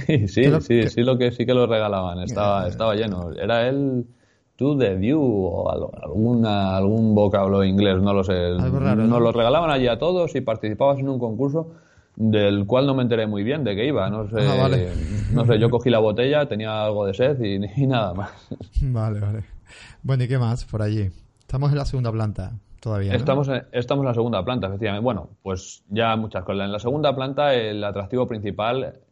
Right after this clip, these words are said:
Speaker 1: aparte del Dragon Ball, era enfrente, que estaba el Sombras de Guerra también con su
Speaker 2: Ah,
Speaker 1: juego
Speaker 2: guay.
Speaker 1: de Xbox One X.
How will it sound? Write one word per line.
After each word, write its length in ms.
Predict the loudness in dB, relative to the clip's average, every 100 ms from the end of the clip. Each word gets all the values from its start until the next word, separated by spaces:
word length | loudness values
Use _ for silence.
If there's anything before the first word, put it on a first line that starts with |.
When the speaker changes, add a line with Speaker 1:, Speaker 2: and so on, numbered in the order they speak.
| _
Speaker 1:
aparte 420 | -6 -4 -2 -2
del 440 | -2 -2 -2 0 0
Dragon 340 | 0 0 -2
Ball, 300 | -2 -4 -6 -4
era 720 | -2 0 0 0 -2 -4 -8 -10
enfrente, 720 | -8 -4 -4 -2 -2 -4 -10 -6
que 140 | -4
estaba 460 | -2 0 0 2 0
el 160 | -2
Sombras 580 | -4 -2 2 2 2 0
de 100 | -2
Guerra 300 | -2 0 -2
también 220 | -2 -4 -4
con 100 | -6
su 80 |
Speaker 2:
Ah, 100 | -4
Speaker 1:
juego 180 | -2 -2
Speaker 2:
guay. 260 | -2 0 0
Speaker 1:
de 180 | -2 -6
Xbox 220 | -6 -4
One 260 | -4 -2 0
X. 260 | 0 -2